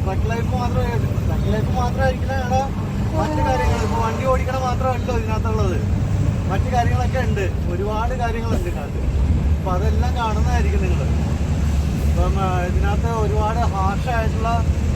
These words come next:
എല്ലാവരും നല്ല നല്ല കാര്യങ്ങൾ മാത്രമേ കാണിക്കുള്ളൂ. നമ്മുടെ ലൈഫ് ഫുള്ളായിട്ടുള്ളത് ആരും കാണിച്ചിട്ടുണ്ടാവില്ല. അപ്പൊ അങ്ങനെയുള്ള ഒരു ലൈഫായിരിക്കും ഇതിനകത്ത് കാണാൻ പോകുന്നത്.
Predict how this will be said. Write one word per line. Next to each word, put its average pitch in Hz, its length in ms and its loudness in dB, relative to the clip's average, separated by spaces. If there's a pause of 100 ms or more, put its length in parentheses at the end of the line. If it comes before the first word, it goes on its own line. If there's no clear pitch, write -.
(180)
എല്ലാവരും 269 460 2
നല്ല 254 220 -2
നല്ല 277 320 0
കാര്യങ്ങൾ - 320 0
മാത്രമേ - 400 -2
കാണിക്കുള്ളൂ. - 320 0
നമ്മുടെ 196 240 2
ലൈഫ് - 440 0
ഫുള്ളായിട്ടുള്ളത് 240 600 2
ആരും 233 300 0
കാണിച്ചിട്ടുണ്ടാവില്ല. 214 720 0 (560)
അപ്പൊ 190 140 2
അങ്ങനെയുള്ള - 460 2
ഒരു 220 120 2
ലൈഫായിരിക്കും 226 680 0
ഇതിനകത്ത് 220 280 2
കാണാൻ 226 360 2
പോകുന്നത്. - 380 2